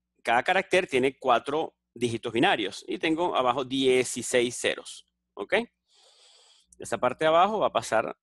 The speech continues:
arriba en la, en la pantalla. Dentro de subnet, este, que ya lo tengo en binario,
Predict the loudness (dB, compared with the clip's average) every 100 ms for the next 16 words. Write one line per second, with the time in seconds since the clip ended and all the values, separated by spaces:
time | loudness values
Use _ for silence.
0 | _ -2 0 -2 -2 -2 -2 -4 -4 -8
1 | -6 -6 -8 -18 _ _ -20 -20 -20 -20
2 | -20 _ _ 0 2 4 4 4 0 _
3 | _ -2 0 0 0 2 4 0 -4 _
4 | _ _ _ _ _ 2 2 0 -8 -6
5 | -6 -4 -4 -2 0 0 -2 0 2 2
6 | 2 2 2 2 -2 -6